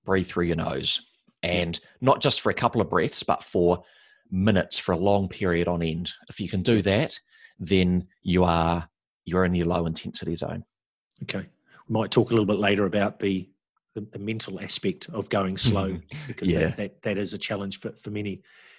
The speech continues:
Speaker 2: Um, but clearly, you know, if you're doing that eighty percent of the time, twenty percent of the time, you're gonna be doing something that's a bit sl-, a bit more challenging. <laughs>
Speaker 1: Yeah. A-, and, uh,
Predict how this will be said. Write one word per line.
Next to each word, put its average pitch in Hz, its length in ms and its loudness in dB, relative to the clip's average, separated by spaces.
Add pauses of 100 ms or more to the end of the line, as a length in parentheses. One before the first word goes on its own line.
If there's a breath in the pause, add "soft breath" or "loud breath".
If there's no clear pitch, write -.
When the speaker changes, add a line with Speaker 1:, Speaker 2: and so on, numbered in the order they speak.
(160 soft breath)
Speaker 2:
Um, 117 260 2 (100)
but 143 200 2 (340)
clearly, 117 440 6 (320)
you 127 100 2
know, 104 100 0 (180)
if - 100 -18
you're 127 60 0
doing 123 160 6
that 113 140 6
eighty 113 180 8
percent 113 260 2
of 104 60 4
the 98 60 -2
time, 117 400 2 (160)
twenty 117 200 2
percent - 220 0
of 107 60 4
the 104 80 4
time, 107 280 2
you're 107 160 6
gonna 107 220 -4
be 104 80 2
doing 104 200 4
something 104 340 0
that's 107 200 -4
a - 60 -4
bit - 180 0 (520)
sl-, - 260 0
a 127 60 6
bit 135 160 8
more 156 140 10
challenging. 120 520 6
<laughs> - 420 -18
Speaker 1:
Yeah. - 260 4 (320 loud breath)
A-, 127 200 6
and, 120 300 4 (340 loud breath)
uh, 117 100 8